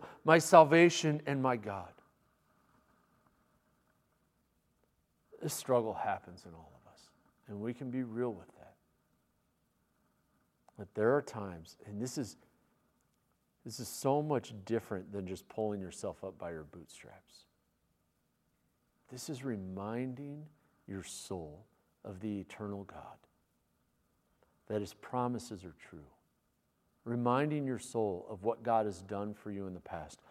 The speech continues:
and looking forward to what God is still to do in the future. Remember,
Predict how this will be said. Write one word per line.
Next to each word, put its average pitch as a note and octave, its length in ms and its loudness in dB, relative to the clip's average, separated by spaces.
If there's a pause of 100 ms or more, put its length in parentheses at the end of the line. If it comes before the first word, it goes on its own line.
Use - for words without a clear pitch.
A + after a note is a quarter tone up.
(220)
and G#2 180 -2
looking B2 300 -2
forward G2+ 380 -6
to F#2+ 80 -14
what G2 180 -6
God G2+ 260 0
is F2 100 -10
still A2+ 400 -6
to A2+ 100 -6
do G#2 180 -8
in G2+ 80 -8
the F#2 80 -10
future. - 400 -14
Remember, G2 540 -4